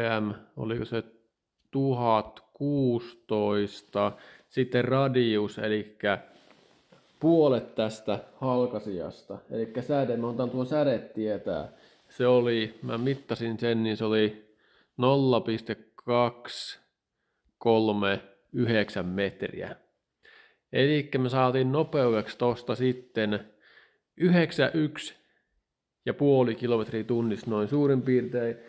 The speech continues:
ja tämä näytti yhdeksää kuutta ja tuo näyttää vähän ylimääräistä tuo noin.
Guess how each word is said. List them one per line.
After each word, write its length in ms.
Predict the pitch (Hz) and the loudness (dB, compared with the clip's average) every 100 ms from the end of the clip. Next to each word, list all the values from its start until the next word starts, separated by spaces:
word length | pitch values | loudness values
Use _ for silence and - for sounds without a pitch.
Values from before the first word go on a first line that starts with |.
| - _ | -20 _
ja 240 | 135 110 110 - | -4 -2 -2 0
tämä 340 | 139 143 131 | 2 2 2
näytti 720 | 123 113 110 - 113 - _ _ - | 2 0 -2 -6 -6 -8 _ _ -4
yhdeksää 600 | 147 147 135 - 123 117 | 0 2 0 -2 -2 0
kuutta 760 | - 143 127 113 - - 101 | 0 2 2 0 -4 -2 -2
ja 80 | 110 | 0
tuo 180 | 110 127 | 2 2
näyttää 440 | 120 117 - 120 | 2 -4 -8 -6
vähän 300 | 127 131 123 | -4 -4 -4
ylimääräistä 640 | 113 113 107 95 87 - 95 | -4 -4 -4 -6 -8 -10 -10
tuo 260 | 98 92 | -4 -2
noin. 340 | 95 98 95 | 0 0 0